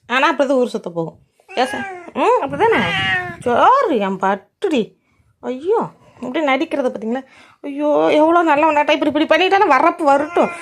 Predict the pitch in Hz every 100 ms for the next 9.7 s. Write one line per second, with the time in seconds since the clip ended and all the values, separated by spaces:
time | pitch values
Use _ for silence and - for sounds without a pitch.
0 | - - 269 294 320 277 247 262 220 247
1 | 339 349 294 269 233 277 302 302 247 285
2 | 240 220 208 165 - _ - _ _ 226
3 | 277 320 349 381 359 285 330 - 269 233
4 | 196 202 254 - 220 247 - - _ 220
5 | 208 208 214 269 311 - _ _ - _
6 | _ _ _ - 220 240 247 226 220 214
7 | 208 226 330 622 605 359 240 208 180 -
8 | 190 254 240 240 196 170 - _ _ _
9 | _ - 247 277 277 294 392